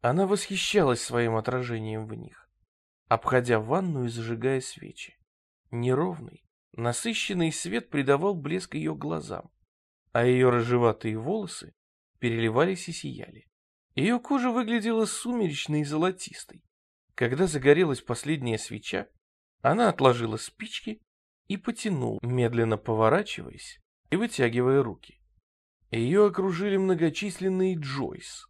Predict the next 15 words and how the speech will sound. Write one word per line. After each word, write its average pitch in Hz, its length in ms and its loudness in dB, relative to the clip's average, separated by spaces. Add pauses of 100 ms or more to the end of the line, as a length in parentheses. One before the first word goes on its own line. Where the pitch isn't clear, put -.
(480)
все - 440 -2
как 226 180 0
одна 208 320 8
мерцающие 151 1000 2 (280)
и 123 80 -8
таинственные. 113 920 -2 (500)
Она 127 220 2
смотрела 143 560 2
на 143 120 2
свои 143 340 2
гладкие 131 600 -2
выгнутые 139 640 -4
спины, - 640 -16 (400)
не 131 260 -4
спадающие 127 1040 0